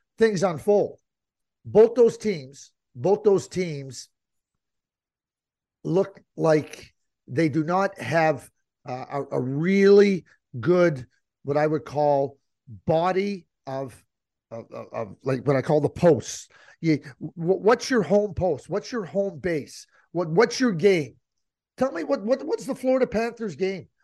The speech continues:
I don't know. What's the Calgary Flames game right now? I don't know what Calgary Flames game is.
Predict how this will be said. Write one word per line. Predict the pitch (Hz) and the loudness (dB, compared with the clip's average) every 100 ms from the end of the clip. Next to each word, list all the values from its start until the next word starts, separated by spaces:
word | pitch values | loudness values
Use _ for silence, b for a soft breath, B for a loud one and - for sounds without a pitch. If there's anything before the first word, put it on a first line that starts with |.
| - | -2
I | 185 | 2
don't | 233 214 | 2 0
know. | 160 127 - _ _ _ _ _ _ _ | -2 -2 -8 _ _ _ _ _ _ _
What's | 220 214 | -4 -4
the | - | -2
Calgary | 269 269 247 | 0 0 -2
Flames | 233 214 240 202 | -6 -8 -8 -8
game | 160 170 | -6 -6
right | 147 131 | -6 -8
now? | 131 - | -8 0
I | 226 | 2
don't | 269 262 | 2 2
know | 240 | 0
what | 240 233 | 0 0
Calgary | 185 156 135 | 0 0 -2
Flames | 123 139 117 104 | -8 -12 -14 -12
game | 117 98 | -12 -12
is. | 87 | -18